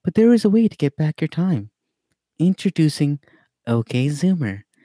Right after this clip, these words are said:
OK Zoomer attends your meetings while wearing a face mask to look like you.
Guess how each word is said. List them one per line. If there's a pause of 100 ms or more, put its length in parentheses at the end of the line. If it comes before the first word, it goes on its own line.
(440)
OK
Zoomer
attends
your
meetings
while
wearing
a
face
mask
to
look
like
you.